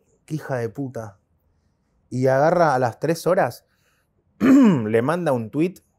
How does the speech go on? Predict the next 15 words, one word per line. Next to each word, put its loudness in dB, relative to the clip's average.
Silvia, -8
se -14
llamaba, -10
Silvia -6
Manicura, -14
suponete. -16
En -8
Twitter 0
le -2
manda -4
un -8
tuit -6
a 0
Marcela -4
Tauro -8